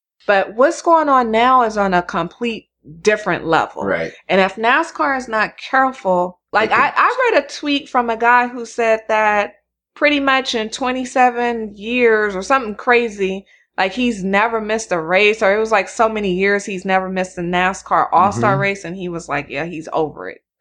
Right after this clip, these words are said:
Speaker 2: Oh,
Speaker 1: He didn't
Speaker 2: wow.
Speaker 1: bother to watch.
Speaker 2: Wow.
Speaker 1: That's pretty crazy.
Speaker 2: Yeah.
Speaker 1: I don't know, Renee. Any thoughts on it?
Speaker 2: Well, I, I just think that, uh, nascar definitely doesn't need that from its fans. They're trying to gain fans already because they're having a problem with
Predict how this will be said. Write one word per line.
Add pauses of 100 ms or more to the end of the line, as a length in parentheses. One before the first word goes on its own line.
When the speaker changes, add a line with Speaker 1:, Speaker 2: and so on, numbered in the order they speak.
(160)
Speaker 2:
Oh,
Speaker 1:
He
didn't
Speaker 2:
wow. (140)
Speaker 1:
bother
to
watch.
Speaker 2:
Wow. (200)
Speaker 1:
That's
pretty
crazy.
Speaker 2:
Yeah. (220)
Speaker 1:
I
don't
know,
Renee.
Any
thoughts
on
it?
Speaker 2:
Well,
I,
I
just
think
that,
uh,
nascar
definitely
doesn't
need (400)
that
from
its
fans. (220)
They're
trying
to
gain
fans
already
because
they're
having
a
problem
with